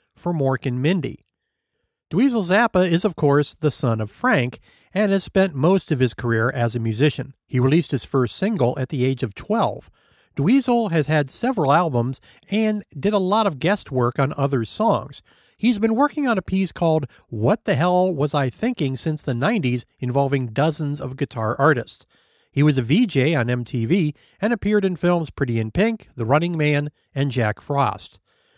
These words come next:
His only other regular T V series roles were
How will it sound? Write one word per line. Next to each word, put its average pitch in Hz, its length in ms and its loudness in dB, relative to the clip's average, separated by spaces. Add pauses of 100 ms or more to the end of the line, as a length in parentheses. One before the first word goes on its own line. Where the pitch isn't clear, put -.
(100)
His 190 220 4
only 277 420 0
other 185 320 2
regular 196 460 0
T 180 180 0
V 202 180 0
series 220 460 -4
roles 208 400 0
were 175 320 0